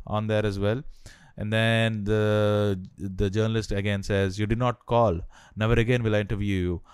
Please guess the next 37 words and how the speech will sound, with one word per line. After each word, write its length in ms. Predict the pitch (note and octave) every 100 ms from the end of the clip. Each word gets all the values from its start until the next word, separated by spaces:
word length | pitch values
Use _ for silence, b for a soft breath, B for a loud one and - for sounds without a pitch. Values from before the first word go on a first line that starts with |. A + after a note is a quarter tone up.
| b
I 80 | F#2+
don't 260 | F#2+ B2+ B2+
take 160 | B2
insults 500 | - A2 - G#2+ G2+
kindly, 380 | - G#2+ A2+ F#2+
and 140 | F#2 G2
I 60 |
will 100 | G2
remember 380 | F#2+ F#2+ G#2+ G#2+
this. 420 | E2+ E2 - - b b b
This 200 | G#2+ A2
wasn't 260 | A2+ A2 A2+
something 300 | - G2+ G#2+
you 80 | F#2+
should 160 | -
have 140 | F#2 E2
done." 160 | E2+
So 100 | F2+
it 160 | D3+ C#3
is, 240 | D3 C#3+ C#3
it 160 | D3
is, 260 | D3+ C#3 - b b b b -
it 100 | C3
is 120 | C3
like 120 | B2
a 60 | B2
veiled 380 | G#2 G#2+ C3+ C#3 _
threat 260 | - A#2+ -
to 60 | D#3
him, 100 | D#3
which 140 | C#3
is, 140 | C#3
like, 160 | C#3 C3
very 240 | A#2+ B2+
weird 280 | B2+ B2+ C3
to 60 | C3+
see. 360 | - A#2+ E3+